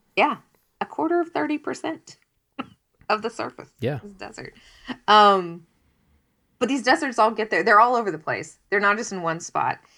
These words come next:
Speaker 1: And so deserts in general are sort of classified on how they form.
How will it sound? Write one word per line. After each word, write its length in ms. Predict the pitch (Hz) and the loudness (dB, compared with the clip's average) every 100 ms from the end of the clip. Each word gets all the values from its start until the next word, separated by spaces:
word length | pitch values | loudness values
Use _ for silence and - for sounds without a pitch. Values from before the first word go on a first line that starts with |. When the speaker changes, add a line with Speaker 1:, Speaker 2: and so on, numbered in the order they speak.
| _ _ | _ _
Speaker 1:
And 220 | 180 180 | -4 -2
so 480 | 175 - 190 175 170 | -8 -2 0 2 0
deserts 440 | 165 202 202 196 | -2 -4 -4 -6
in 160 | 208 190 | -8 -10
general 420 | - 254 226 180 | -10 -6 -4 -4
are 140 | 175 170 | -4 -6
sort 160 | 165 | -8
of 60 | 165 | -8
classified 600 | - 180 - - 165 160 | 0 0 0 -4 -2 -2
on 180 | 143 143 | -6 -8
how 260 | - 190 | -4 -4
they 160 | 170 147 | -2 -6
form. 800 | 147 _ 226 208 - - - 185 | -8 _ -6 -6 -6 -12 -14 -16